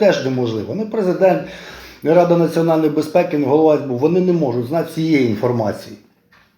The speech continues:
Тим паче там криворіжгати, як-, яких, е, ну, дуже багато. Дуже багато. Тому перевірте, будь ласка, по-перше, е,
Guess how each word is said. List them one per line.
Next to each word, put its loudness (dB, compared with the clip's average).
Тим 4
паче 2
там -2
криворіжгати, 0
як-, -6
яких, -6
е, 4
ну, 0
дуже 0
багато. 0
Дуже 0
багато. -2
Тому 6
перевірте, 4
будь 0
ласка, 2
по-перше, 0
е, 4